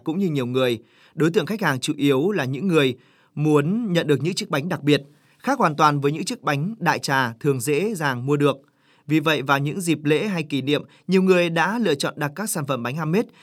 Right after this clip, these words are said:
như một cách để lưu giữ khoảnh khắc đặc biệt. Đây cũng là cơ hội để việc kinh doanh bánh handmade có tiềm năng phát triển.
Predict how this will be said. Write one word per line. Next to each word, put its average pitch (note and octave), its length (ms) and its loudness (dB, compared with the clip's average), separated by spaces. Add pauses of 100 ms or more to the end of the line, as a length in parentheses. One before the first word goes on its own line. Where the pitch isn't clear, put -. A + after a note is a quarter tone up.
(180)
như E3+ 140 4
một D3 140 2
cách A3+ 180 0
để C#3+ 200 4
lưu F3+ 220 4
giữ D#3+ 160 0
khoảnh C3 160 -4
khắc G3 200 -6
đặc C3 140 -8
biệt. C3+ 200 2 (560)
Đây E3 140 2
cũng E3 140 -6
là D#3+ 80 -2
cơ D3+ 140 -2
hội E3 220 4
để B2 120 -4
việc B2+ 180 -4
kinh E3 120 -2
doanh D#3 220 -4
bánh C3 140 -4
handmade D#3+ 360 -2
có C3+ 120 -2
tiềm C3+ 220 -4
năng B2+ 120 -6
phát F#3 140 -6
triển. D3+ 240 2